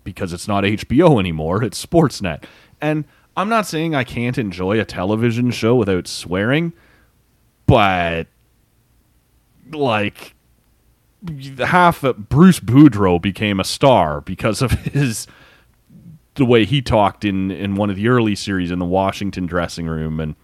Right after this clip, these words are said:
they, you just, you can't run that type of show on Sportsnet. It just wasn't gonna work. And so they kind of ruined them for me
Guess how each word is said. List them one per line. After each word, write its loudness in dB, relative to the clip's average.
they, 0
you 0
just, 0
you 2
can't 2
run 8
that 2
type 2
of -2
show 2
on 0
Sportsnet. -6
It -8
just -6
wasn't -2
gonna -4
work. -4
And -4
so -6
they 0
kind 0
of -2
ruined -2
them -10
for -6
me -6